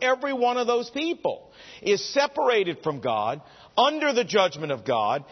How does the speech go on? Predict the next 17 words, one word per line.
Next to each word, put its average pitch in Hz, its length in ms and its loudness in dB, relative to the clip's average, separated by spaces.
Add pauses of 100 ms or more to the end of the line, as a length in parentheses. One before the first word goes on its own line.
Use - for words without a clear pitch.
(140)
headed 285 400 0
for 247 260 4
a 214 60 0
disaster 226 920 0
when 214 200 -4
they 214 120 0
go 208 200 0
into 214 200 -2
eternity. 190 640 -2
And 208 100 0
it 214 80 2
also 254 420 2
means 254 360 -4
that 214 140 -2
the 196 200 -8
only 302 400 0
hope 220 480 0